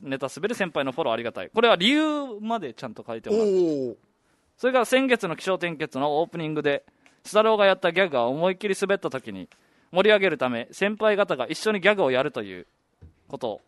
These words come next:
Speaker 1: をありがたいなと感じて、句を
Speaker 2: うん、
Speaker 1: 書きました。
Speaker 2: あー、なるほどね。うん。
Speaker 1: ネタ滑る先輩のフォローありがたいって。
Speaker 2: え、一応確かに俺たちも何度となく助けてもらったけどね。
Speaker 1: うん。
Speaker 2: その平場とか。
Speaker 1: いや、もう全然、あんぐらいだったらね、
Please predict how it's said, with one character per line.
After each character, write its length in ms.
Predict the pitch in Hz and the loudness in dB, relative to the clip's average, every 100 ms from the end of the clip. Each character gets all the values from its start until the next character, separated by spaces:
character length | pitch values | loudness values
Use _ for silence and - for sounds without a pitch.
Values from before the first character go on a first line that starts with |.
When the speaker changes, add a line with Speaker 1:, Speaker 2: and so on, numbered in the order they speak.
| _ | _
Speaker 1:
を 180 | - 208 | -4 -4
あ 60 | - | -4
り 80 | 147 | -2
が 120 | 147 | 0
た 100 | 151 | 2
い 40 | 139 | 0
な 100 | 117 | -2
と 80 | - | -4
感 160 | 127 | -6
じ 100 | 135 | -4
て、 160 | 185 - _ _ _ _ | -6 -8 _ _ _ _
句 120 | - 139 | -10 -8
を 140 | 104 _ _ _ _ _ 135 | -8 _ _ _ _ _ -12
Speaker 2:
う 80 | 170 | -8
ん、 40 | |
Speaker 1:
書 100 | 143 | -6
き 60 | 123 | -4
ま 120 | 117 | -6
し 100 | 101 | -8
た。 60 | 131 | -10
Speaker 2:
あ 40 | |
ー、 20 | |
な 60 | 139 | -10
る 0 | |
ほ 60 | 110 | -12
ど 100 | 113 | -12
ね。 180 | 165 - _ _ | -14 -16 _ _
う 600 | 101 101 98 95 90 185 | -18 -16 -16 -18 -16 -12
ん。 40 | |
Speaker 1:
ネ 80 | 139 | -10
タ 120 | 127 120 | -10 -10
滑 140 | 180 | -10
る 60 | 160 | -8
先 140 | 135 | -8
輩 100 | 120 | -6
の 80 | 156 | -4
フ 80 | 226 | -2
ォ 40 | |
ロ 60 | 117 | -2
ー 20 | |
あ 40 | |
り 60 | 107 | -4
が 120 | 101 | -10
た 160 | - 117 | -12 -12
い 40 | |
っ 20 | |
て。 160 | 90 _ _ _ _ - | -14 _ _ _ _ -6
Speaker 2:
え、 100 | 151 | -4
一 120 | 147 | -4
応 40 | 147 | -6
確 300 | - 180 - | -2 -2 -2
か 100 | 170 | -6
に 80 | 143 | -4
俺 220 | 147 170 | -6 -6
た 160 | 170 | -10
ち 100 | - | -12
も 100 | 131 | -10
何 300 | 120 139 143 | -6 -6 -6
度 100 | 143 | -6
と 120 | 156 180 | -4 -2
な 120 | 185 | -4
く 120 | - | -4
助 320 | 127 139 - | -10 -10 -10
け 20 | |
て 80 | 131 | -12
も 140 | 117 113 | -10 -10
ら 60 | |
っ 40 | 113 | -10
た 120 | 117 | -12
け 80 | 104 | -14
ど 100 | 90 | -14
ね。 220 | 101 110 | -16 -16
Speaker 1:
う 80 | - | -10
ん。 400 | 131 127 123 113 | -8 -6 -8 -8
Speaker 2:
そ 80 | 110 | -8
の 40 | 127 | -8
平 280 | 151 147 | -4 -4
場 120 | 131 127 | -2 -6
と 140 | 117 | -10
か。 160 | 98 87 | -14 -10
Speaker 1:
い 60 | |
や、 80 | 269 | -6
も 80 | 254 | -6
う 40 | |
全 220 | 131 214 392 | 0 0 0
然、 180 | 403 | -2
あ 80 | 139 | 4
ん 60 | 233 | 4
ぐ 80 | 539 | 4
ら 0 | |
い 240 | 571 587 | 4 4
だ 80 | 523 | 2
っ 60 | - | -2
た 80 | |
ら 100 | 117 | -4
ね、 220 | 104 107 | -4 -10